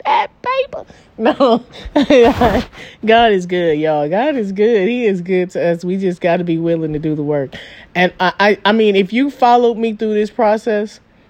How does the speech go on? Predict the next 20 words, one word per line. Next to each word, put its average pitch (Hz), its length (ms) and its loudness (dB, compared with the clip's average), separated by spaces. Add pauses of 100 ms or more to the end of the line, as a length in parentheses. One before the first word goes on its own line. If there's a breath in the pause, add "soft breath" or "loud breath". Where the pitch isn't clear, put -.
(160)
of 175 140 2
me 202 180 2
going 175 460 0
back 190 280 2
to 185 120 -4
keeping 190 640 -4
our 160 240 0
ancestors', 185 880 -2
um, 165 320 0
principles 196 600 0
in 170 120 -2
fullness, 196 580 -2 (420 loud breath)
you'll 247 280 2
know 208 180 6
where 180 260 4
I 170 180 0
was 170 340 0
in 165 160 -2
the 156 60 -4
beginning 185 600 -4